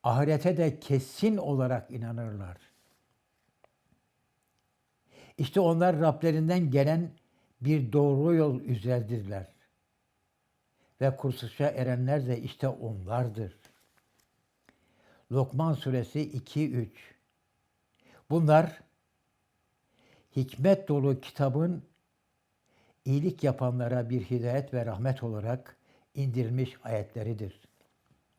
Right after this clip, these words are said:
Lokman dört. Onlar namazı dosdoğru kılan, zekatı veren kimselerdir.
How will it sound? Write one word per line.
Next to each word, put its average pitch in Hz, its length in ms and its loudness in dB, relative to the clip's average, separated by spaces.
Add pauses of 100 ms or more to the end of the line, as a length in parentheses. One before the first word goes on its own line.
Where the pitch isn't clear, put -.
(1600)
Lokman 120 480 -2
dört. 110 400 -8 (1600)
Onlar 139 380 2
namazı 143 440 0
dosdoğru 127 460 -2
kılan, 110 400 -8 (1000)
zekatı 131 720 0
veren 143 300 2
kimselerdir. 117 840 -4